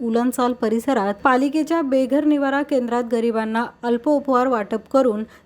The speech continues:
संघटनेच्या कार्यकर्त्यांनी सामाजिक बांधिलकी जोपासली. सायंकाळी शहरातील पूर्वेला पीसी पॉइंट येथे अखिल भारतीय मानवाधिकार संघटनेच्या कार्यकर्त्यांनी आपले मनोगत व्यक्त करत जागतिक मानवाधिकार दिन साजरा केला. यावेळी संघटनेच्या वतीने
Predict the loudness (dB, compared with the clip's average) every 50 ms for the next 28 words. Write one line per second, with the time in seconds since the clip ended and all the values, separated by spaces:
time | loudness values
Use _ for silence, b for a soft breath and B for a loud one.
0 | -2 0 0 2 2 2 2 2 2 2 2 2 0 -2 0 0 0 0 0 0
1 | 0 -2 -2 -2 -2 -2 0 0 -2 -2 -2 -2 -2 -2 -2 -2 -2 -2 -2 -4
2 | -2 -2 -2 -2 -2 -2 -2 -2 -2 -2 -2 0 0 -2 -2 -2 -4 -4 -2 -2
3 | -2 -2 -4 -4 -10 -14 -4 0 2 2 4 4 2 2 2 2 0 0 0 0
4 | 0 2 0 0 0 0 -2 -4 -2 -2 -2 -2 2 2 2 2 2 0 -2 -2
5 | -4 -4 -4 -4 -4 -4 -2 -2 -2 0 0 0 -2 -2 -2 -2 -2 -2 -4 -8
6 | B B B B -4 -4 0 2 2 4 4 4 2 2 0 0 0 0 0 0
7 | 0 0 0 -2 -2 -2 -2 -2 -2 -2 -4 -4 -4 -4 -4 -2 -4 -4 -4 -4
8 | -6 -4 -2 -2 -2 0 0 0 0 0 0 0 0 -2 0 0 -2 -2 0 0
9 | 0 0 0 0 0 0 0 0 0 -2 -2 -2 -2 -2 -2 -2 -2 -2 0 0
10 | 0 0 -2 -2 -2 0 2 2 2 2 2 0 -4 B B B B B B -2
11 | 2 4 4 4 4 2 0 0 0 2 2 2 2 2 2 0 0 0 -2 -2
12 | 0 0 -2 -2 -2 -2 -2 -2 -4 -4 -2 -2 -2 -2 -2 -2 -4 -4 -2 -2
13 | -2 -2 -2 -2 -6 _ _ 0 2 4 4 6 4 4 2 2 0 -2 -2 -2
14 | -2 -2 -2 -4 -4 -2 -2 -2 -2 -2 -2 0 0 0 2 0 -2